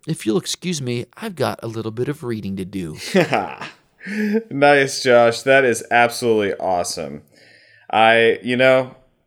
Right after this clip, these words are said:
Speaker 2: I'm no orphan, but if I was, I would want to be one that kills. This sounds
Speaker 1: That's
Speaker 2: like
Speaker 1: kind,
Speaker 2: a,
Speaker 1: buddy.
Speaker 2: as, this sounds like a,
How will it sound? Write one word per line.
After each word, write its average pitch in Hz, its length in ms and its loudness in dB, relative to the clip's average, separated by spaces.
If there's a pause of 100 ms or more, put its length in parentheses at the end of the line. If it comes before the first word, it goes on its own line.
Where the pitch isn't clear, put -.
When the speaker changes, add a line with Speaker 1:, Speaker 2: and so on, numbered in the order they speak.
(100)
Speaker 2:
I'm 131 240 4
no 147 180 8
orphan, 147 460 6
but 110 140 2
if - 100 -4
I 123 140 6
was, 113 560 4
I 107 120 4
would 101 140 0
want 104 280 -4
to 107 100 -10
be 107 180 -4
one 110 220 -2
that 131 240 2
kills. 76 800 -8 (1120)
This 120 160 -4
sounds 131 300 2
Speaker 1:
That's 120 100 6
Speaker 2:
like 151 100 4
Speaker 1:
kind, 165 120 2
Speaker 2:
a, 123 40 0
Speaker 1:
buddy. 123 340 2 (120)
Speaker 2:
as, 123 240 0
this 139 160 -4
sounds 147 220 4
like 120 160 2
a, 107 240 0